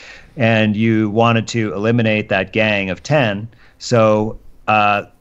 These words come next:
if you were using an antibiotic, it would be the same as if you dropped an atomic bomb, if,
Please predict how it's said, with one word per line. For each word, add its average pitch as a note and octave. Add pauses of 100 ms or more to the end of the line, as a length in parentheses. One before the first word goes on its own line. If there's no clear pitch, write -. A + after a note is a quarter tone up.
(140)
if A#2+
you B2
were A#2+
using B2+
an A2
antibiotic, B2
it A2+
would G2+
be A2+
the G#2
same A#2
as A2
if G#2
you G#2+
dropped A2
an A#2
atomic G2+
bomb, A2+
if, G2